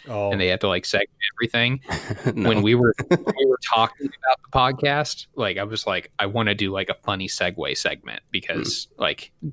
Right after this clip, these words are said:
Speaker 2: segue into everything." And then, like, the next week, the next week, MeatEater started doing it, and I was like,
Speaker 1: <laughs>
Speaker 2: "Oh, man, we missed our
Speaker 1: Yeah.
Speaker 2: opportunity."
Speaker 1: That's
Speaker 2: That's
Speaker 1: okay.
Speaker 2: okay, if,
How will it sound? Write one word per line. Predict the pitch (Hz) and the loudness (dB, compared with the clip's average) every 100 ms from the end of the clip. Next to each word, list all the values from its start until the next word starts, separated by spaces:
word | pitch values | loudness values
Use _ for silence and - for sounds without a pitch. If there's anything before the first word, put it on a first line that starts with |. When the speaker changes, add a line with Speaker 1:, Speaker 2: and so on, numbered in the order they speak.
| - - 95 | -10 -6 -4
Speaker 2:
segue | 85 69 | -2 -4
into | 85 | -4
everything." | 80 92 - 90 85 - | -6 -6 -6 -6 -6 -6
And | 101 104 | -6 0
then, | 101 101 | 0 2
like, | 107 92 - | 0 0 -4
the | 120 110 | -2 0
next | 101 110 110 113 - - - 160 | 0 -2 -2 -2 -4 -12 -12 -4
week, | 117 98 _ - _ _ | -4 -4 _ -20 _ _
the | - | 0
next | 117 135 139 135 - | 2 4 2 0 -4
week, | 123 120 101 - | 0 0 -2 -8
MeatEater | 113 101 95 87 95 | -6 -4 -6 -6 -4
started | 101 95 85 | -4 -4 -8
doing | 80 82 107 | -8 -8 -10
it, | - | -10
and | - | -10
I | 190 | 2
was | 170 | 4
like, | 196 170 - 220 | 6 4 4 2
Speaker 1:
<laughs> | - | 0
Speaker 2:
"Oh, | 160 - 160 - 151 - - - - - _ _ - - 113 | -4 -4 -8 -10 -12 -12 -18 -16 -20 -20 _ _ -10 -8 -4
man, | 98 92 - - | -4 -4 -10 -12
we | 110 | -6
missed | 120 110 | -4 -2
our | 107 107 | 0 0
Speaker 1:
Yeah. | 113 | 0
Speaker 2:
opportunity." | 101 139 139 117 110 101 - _ _ | 0 0 0 0 0 -2 -8 _ _
Speaker 1:
That's | 90 90 - | -14 -14 -10
Speaker 2:
That's | 110 - | -8 -6
Speaker 1:
okay. | 92 - | -6 -4
Speaker 2:
okay, | - 90 - - - _ - | -4 -4 -8 -16 -20 _ -10
if, | 95 | -10